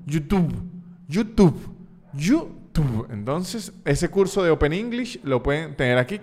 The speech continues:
que me lo dieron y tienen razón, porque yo estaba jugando a pronunciar increíblemente bien. ¿Y qué estaba haciendo?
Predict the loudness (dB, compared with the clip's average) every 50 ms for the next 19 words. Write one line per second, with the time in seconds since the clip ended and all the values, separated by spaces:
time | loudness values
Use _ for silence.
0 | -8 -2 -2 2 4 6 8 8 8 8 6 4 2 0 -2 -2 2 4 6 6
1 | 6 4 2 2 2 2 2 2 2 0 0 0 0 -2 -6 -10 -12 -14 -18 -20
2 | -20 -20 -20 -20 -20 -10 -2 0 0 2 2 2 2 2 2 2 2 2 4 4
3 | 4 4 4 2 2 4 4 2 2 2 0 0 0 0 -2 0 0 -2 -4 -4
4 | -2 0 0 0 0 -2 -2 0 0 2 2 2 2 0 0 -2 -4 -6 -2 -2
5 | -2 -2 0 -2 -4 -4 -6 -8 -6 -6 -6 -4 -2 -2 -2 -2 -2 -2 -6 -6
6 | -4 -4 -6 -6